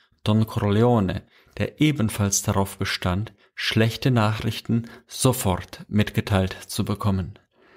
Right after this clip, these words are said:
Das ist eine Eigenschaft, welche er mit allen realen Machern teilt.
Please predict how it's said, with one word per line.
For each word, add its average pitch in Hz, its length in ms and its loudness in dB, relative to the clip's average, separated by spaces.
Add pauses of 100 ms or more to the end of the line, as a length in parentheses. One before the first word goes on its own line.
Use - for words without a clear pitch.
(340)
Das 95 280 2
ist - 380 -2
eine 120 220 2
Eigenschaft, 120 680 0
welche 110 360 0
er 107 320 0
mit - 360 -2
allen 98 440 0
realen 90 800 0
Machern 90 640 0
teilt. 92 600 -4